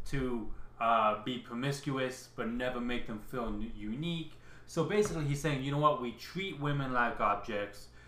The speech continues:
never let them know their full potential. He's basically saying they're not being authentic in, in this, in this hip hop genre. They're, they're playing an image.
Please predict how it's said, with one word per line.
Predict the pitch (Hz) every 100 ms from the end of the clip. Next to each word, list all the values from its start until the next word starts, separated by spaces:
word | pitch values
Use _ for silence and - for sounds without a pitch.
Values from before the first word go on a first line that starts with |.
| - -
never | 113 117 143 170 170
let | 143 135
them | 131 120 117
know | 120 120 117 107 - - -
their | 104 - -
full | 147
potential. | 143 139 127 113 104 110 104 104 - - -
He's | 120
basically | - 143 151 123 131
saying | - 127 120
they're | 113 110
not | 120 127 123 - - - - - - -
being | 123 156 151
authentic | 131 117 143 131 123 117 113 -
in, | 120 120
in | 123 120
this, | 113 104 117 107
in | 117 113
this | 107 104 - - -
hip | 139
hop | 127 123 -
genre. | 117 113 113 113 110 107 - - -
They're, | 120 113 113
they're | 110 104
playing | - 135 139 135 131
an | 113
image. | 107 107 104 101 -